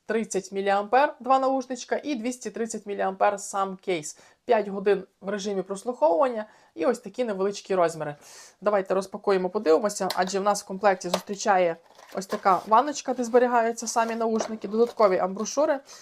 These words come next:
інструкція на різних мовах, зарядка Type-C,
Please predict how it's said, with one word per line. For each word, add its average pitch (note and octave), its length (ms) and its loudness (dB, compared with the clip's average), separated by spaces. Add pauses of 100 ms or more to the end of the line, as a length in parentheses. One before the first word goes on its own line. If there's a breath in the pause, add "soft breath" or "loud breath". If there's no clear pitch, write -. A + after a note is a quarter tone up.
(160 loud breath)
інструкція G3 840 0
на F#3+ 300 2
різних F#3+ 400 -4
мовах, C4 300 6 (420 loud breath)
зарядка F#3+ 480 2
Type-C, G#3+ 560 -2